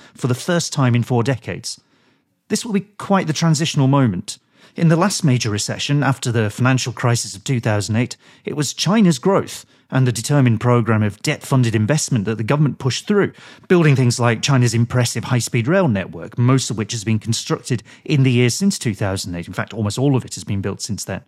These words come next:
that helped set a floor to the general collapse of the world economy. China carried the rest of the world at that point. It meant that the recession that we did have, here and everywhere else, except China and a few other places,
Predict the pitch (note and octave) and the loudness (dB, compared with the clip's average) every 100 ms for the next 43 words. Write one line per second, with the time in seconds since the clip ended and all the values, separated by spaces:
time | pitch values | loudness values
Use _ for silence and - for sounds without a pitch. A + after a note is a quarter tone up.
0 | _ _ - - E3 C#3 F3 - - E3 | _ _ -20 -4 -4 -2 -2 -2 -4 -4
1 | - - - G3+ F#3 - C3 C3+ B2+ B2 | -4 -4 2 4 4 2 0 2 0 0
2 | B2 - - A2 A2+ A#2 A2+ B2 C3 F#2 | -2 -2 -4 -2 0 0 0 0 0 0
3 | - _ - _ - E3+ E3+ D#3 - D#3+ | -6 _ -20 _ -2 4 4 4 2 2
4 | D3+ C3 C3+ B2+ A#2+ A#2+ B2 G2+ F#2 G2+ | 2 4 2 2 -2 2 2 0 -4 -6
5 | - E2+ E2+ D3 C3+ C3+ A#2+ B2+ B2 B2 | -8 -8 -6 0 2 2 0 -2 0 0
6 | A#2+ - - - - - - A#2 A2+ E3 | -2 -12 -20 -20 -12 -8 -6 -4 -4 -4
7 | - C3+ A2 A2 G2 B3+ A#3 A#2 A#2 F3 | -2 -2 -2 -6 -4 -4 -4 -6 -6 -6
8 | - - D#3 D#3 A2+ C3+ A#2 B2+ B2 A#2 | -8 -2 0 2 2 2 2 4 4 4
9 | D3 G#2+ - - - - G#2+ - B2+ A#2 | 2 -2 -6 -10 -8 -6 -4 0 2 2
10 | G#2+ A2 D#3 C#3 C#3+ - G#2 G2+ B2+ B2+ | 2 2 0 0 0 -2 -4 -4 -6 -8